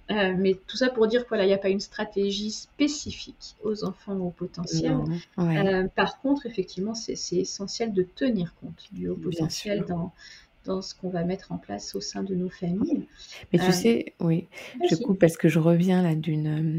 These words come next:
Speaker 2: euh, d'une conférence que j'ai animée avec, euh,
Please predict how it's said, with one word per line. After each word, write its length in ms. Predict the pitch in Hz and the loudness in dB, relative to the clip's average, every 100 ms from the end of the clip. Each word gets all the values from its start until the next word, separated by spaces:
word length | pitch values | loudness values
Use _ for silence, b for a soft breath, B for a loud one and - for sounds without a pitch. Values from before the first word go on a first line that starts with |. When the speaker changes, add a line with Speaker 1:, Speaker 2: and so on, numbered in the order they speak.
| 165 | -2
Speaker 2:
euh, 40 | 160 _ - - - - | -6 _ -20 -20 -6 2
d'une 140 | 160 | 2
conférence 520 | 160 175 180 180 202 | 4 4 4 4 2
que 200 | - - | 2 4
j'ai 160 | 147 156 | 6 8
animée 440 | 170 185 180 214 | 8 10 8 6
avec, 420 | 202 160 175 180 175 | 6 4 0 0 0
euh, 200 | 156 | 0